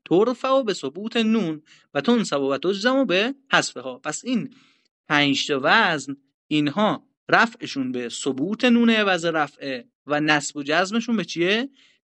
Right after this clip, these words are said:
به حذف اون نونه هست. فنابت النون فیه عن الحرکت التي هی الضمه. پس نیابت کرده است نون در این موارد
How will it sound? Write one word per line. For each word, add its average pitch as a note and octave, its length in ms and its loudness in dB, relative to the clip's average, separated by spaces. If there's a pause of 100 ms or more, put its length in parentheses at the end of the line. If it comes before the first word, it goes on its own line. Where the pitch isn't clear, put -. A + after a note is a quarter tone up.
به C#3+ 80 -4
حذف C3+ 720 0 (120)
اون B2+ 200 -4
نونه A#2+ 260 -6
هست. A#2 480 -18 (420)
فنابت G3 640 2
النون C#3+ 460 -2
فیه C#3 360 -6
عن C#3 200 0
الحرکت C#3 560 -4
التي E3 340 -4
هی F#3 160 2
الضمه. D3+ 680 0 (380)
پس C#3+ 260 -2
نیابت D3+ 600 0
کرده C#3 320 0
است B2+ 300 -6
نون F3 320 0
در C3 160 -2
این C3+ 260 -4
موارد C#3 720 2